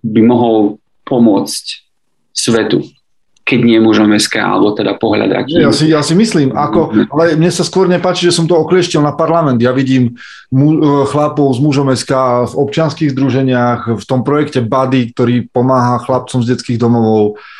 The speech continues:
Speaker 2: vieš, a proste kade tade, v nemocniciach, na polícii,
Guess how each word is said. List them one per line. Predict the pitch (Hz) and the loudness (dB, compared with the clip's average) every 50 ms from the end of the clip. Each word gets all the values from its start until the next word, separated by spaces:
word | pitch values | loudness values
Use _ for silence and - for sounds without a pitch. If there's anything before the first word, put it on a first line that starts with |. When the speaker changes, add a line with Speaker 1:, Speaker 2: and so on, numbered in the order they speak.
| - _ | -18 _
Speaker 2:
vieš, | - 127 139 135 123 107 123 127 | -2 0 2 2 0 0 -2 -4
a | 117 | -2
proste | - 135 123 - - 135 - - | -2 -4 -4 -2 -4 -4 -4 -4
kade | _ - 151 156 147 147 143 | _ -2 0 0 0 0 0
tade, | - 160 156 139 127 117 | 0 -2 0 0 0 -2
v | - 110 | 0 0
nemocniciach, | 127 131 135 135 127 - - - 131 117 - - 123 120 120 117 113 98 117 | 0 0 0 0 -2 -4 -4 -6 -6 -4 -2 -2 0 0 0 -2 -2 0 -2
na | 120 117 - | -2 -2 0
polícii, | 131 127 127 120 110 - - 123 117 117 117 113 110 104 104 107 | 0 0 0 0 -2 -2 -2 0 2 2 2 2 2 0 -4 -10